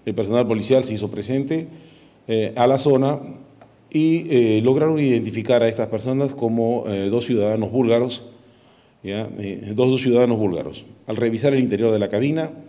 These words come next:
de dicha agencia, se encontró un dispositivo electrónico en videocámara colocado en la parte superior del teclado del cajero. Parece que con la intención de conocer las, eh, claves de los que realizan todo tipo de movimientos.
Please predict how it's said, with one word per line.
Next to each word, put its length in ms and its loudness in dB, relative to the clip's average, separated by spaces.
de 460 -2
dicha 260 0
agencia, 540 2
se 200 2
encontró 380 4
un 80 4
dispositivo 500 2
electrónico 840 2
en 160 -6
videocámara 760 0
colocado 460 0
en 60 -2
la 100 -2
parte 220 -4
superior 480 -2
del 140 0
teclado 600 0
del 140 -2
cajero. 460 -4
Parece 340 -2
que 80 -2
con 120 2
la 80 4
intención 520 2
de 160 0
conocer 400 0
las, 400 0
eh, 420 -2
claves 640 8
de 120 4
los 260 4
que 300 -2
realizan 420 -2
todo 240 4
tipo 220 0
de 60 0
movimientos. 600 -4